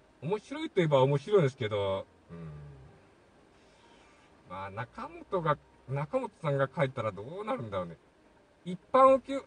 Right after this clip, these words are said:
一般向けにするんでしょうけど、多分、あんまり見てピンとくるような言葉書けないと思いますよ。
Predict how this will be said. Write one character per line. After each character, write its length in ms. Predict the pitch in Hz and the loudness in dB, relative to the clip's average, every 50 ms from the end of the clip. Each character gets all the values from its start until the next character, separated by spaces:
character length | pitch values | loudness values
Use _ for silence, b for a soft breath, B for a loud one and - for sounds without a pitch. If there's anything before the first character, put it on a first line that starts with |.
| _ _ _ _ - 175 | _ _ _ _ -10 -10
一 80 | 190 185 - | -10 -4 2
般 160 | - 254 254 | 4 4 4
向 140 | 269 285 254 | 4 2 -4
け 100 | - 247 | -6 -6
に 220 | 254 262 262 254 | -6 -4 -4 -6
す 180 | - - - 269 | -6 -10 -8 -2
る 200 | 262 269 277 262 | 2 2 2 2
ん 180 | 233 196 156 143 | 2 0 0 2
で 100 | 143 131 | 2 0
し 100 | - 156 | 2 0
ょ 60 | 139 | -2
う 40 | 135 | -2
け 100 | - 123 | -2 -6
ど、 100 | 120 120 | -6 -2
多 200 | - 196 196 180 | 6 6 6 8
分、 260 | 156 131 131 120 - - - - - - - - - - - - - - - - - - - - - - - - - - | 8 4 0 0 -4 -10 -20 -20 -20 -20 -20 -20 -20 -20 -20 -20 -20 -20 -20 -20 -20 -20 -20 -20 -20 -20 -20 -20 -20 -12
あ 120 | - - 143 | -8 -6 -6
ん 260 | 165 180 196 202 208 | -6 -6 -8 -4 2
ま 120 | 202 196 196 | 4 4 6
り 180 | 190 190 196 196 | 6 4 2 0
見 160 | 196 202 196 | -2 -4 -4
て 180 | - - 143 143 | -2 -2 -2 -2
ピ 160 | - - 190 | 0 0 0
ン 140 | 196 196 185 | 0 0 0
と 140 | - 196 | -2 -2
く 100 | 185 214 | -2 2
る 80 | 208 208 | 2 4
よ 80 | 170 139 | 4 4
う 40 | |
な 400 | 123 113 110 107 104 104 107 110 107 - | 2 0 -2 -2 -2 -2 -4 -4 -6 -8
言 120 | - 131 131 139 | -10 -6 -6 -2
葉 200 | 147 151 131 123 - - - - - - - - - - - | 0 0 0 -2 -4 -10 -20 -20 -20 -20 -20 -20 -16 -8 -8
書 80 | 123 123 | -8 -4
け 120 | - 196 | -4 -4
な 140 | 214 233 196 | 0 2 2
い 40 | 147 | 2
と 80 | - | 0
思 140 | 110 107 107 | -4 -6 -6
い 40 | 104 | -4
ま 120 | 104 107 | -6 -6
す 100 | 101 - | -8 -8
よ。 260 | 95 87 82 87 85 | -10 -10 -10 -10 -12